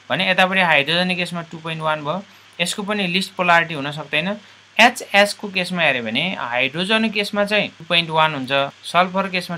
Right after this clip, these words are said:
टू पोइन्ट फाइभ छ। यो चाहिँ टू पोइन्ट फाइभ भयो। त्यस कारणले अरू सबैमा हेर्दाखेरि electronegativity same आउने condition छैन, यसमा पनि electronegativity same आउने condition छैन, यसमा पनि इलेक्ट्रोनेगेटिभ same आउने condition छैन भने यसमा पनि इलेक्ट्रोनेगेटिभ same आउने condition त छैन,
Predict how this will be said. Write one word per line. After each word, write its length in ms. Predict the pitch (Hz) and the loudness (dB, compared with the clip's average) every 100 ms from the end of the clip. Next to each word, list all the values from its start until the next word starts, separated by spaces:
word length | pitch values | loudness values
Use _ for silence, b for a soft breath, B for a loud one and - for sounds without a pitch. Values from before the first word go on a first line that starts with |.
| 165 | -10
टू 60 | 147 | -6
पोइन्ट 220 | 143 143 | -4 -4
फाइभ 180 | 135 123 | -2 -2
छ। 220 | 117 190 214 - - - 135 | -2 -6 -6 -18 -20 -12 -6
यो 80 | |
चाहिँ 220 | 139 175 175 | -4 -4 -4
टू 60 | 180 | -6
पोइन्ट 280 | 175 170 | -4 -6
फाइभ 220 | 160 139 127 | -2 -2 -2
भयो। 160 | 101 | -6
त्यस 460 | 104 - - _ 165 | -8 -14 -20 _ 0
कारणले 160 | 208 208 | 2 4
अरू 260 | 208 226 | 4 4
सबैमा 460 | 262 240 233 226 220 | 2 2 2 4 6
हेर्दाखेरि 720 | 160 143 156 131 120 151 202 | 6 6 2 2 4 2 2
electronegativity 1120 | - 190 220 240 233 202 196 190 202 165 156 170 | 0 0 0 -2 -2 0 0 0 0 0 -2 -2
same 320 | - 180 180 | 0 0 2
आउने 240 | 170 175 | 0 -2
condition 500 | 170 165 160 156 165 | -4 -4 -4 -6 -8
छैन, 340 | 160 156 190 226 B B B - | -6 -4 -6 -8 B B B -10
यसमा 260 | 160 196 202 | 0 2 4
पनि 280 | 202 208 | 2 0
electronegativity 720 | 185 180 180 190 180 175 170 170 | 2 2 2 -2 -2 -2 -6 -6
same 260 | - 170 | -4 -4
आउने 180 | 165 165 | -4 -4
condition 400 | 160 156 151 165 | -8 -8 -10 -8
छैन, 280 | 160 170 196 B B - | -8 -8 -10 B B -10
यसमा 260 | 160 208 208 | -2 2 2
पनि 240 | 208 208 | 2 0
इलेक्ट्रोनेगेटिभ 500 | 190 185 185 185 180 | 0 0 -2 -4 -4
same 240 | 180 175 170 | -4 -2 -2
आउने 180 | 165 | -4
condition 380 | 160 156 151 156 | -6 -10 -10 -10
छैन 240 | 143 139 123 | -4 -4 -2
भने 300 | 113 180 220 B B B | 0 2 0 B B B
यसमा 260 | 180 185 233 | -4 2 2
पनि 260 | 233 240 220 | 2 0 4
इलेक्ट्रोनेगेटिभ 580 | 202 202 208 208 208 | 2 2 -2 -2 -2
same 260 | 202 196 196 | -4 -2 0
आउने 220 | 185 180 | 0 -2
condition 460 | 180 165 151 147 135 | -4 -6 -6 -8 -10
त 100 | 120 | -6
छैन, 320 | 135 160 240 | -2 0 0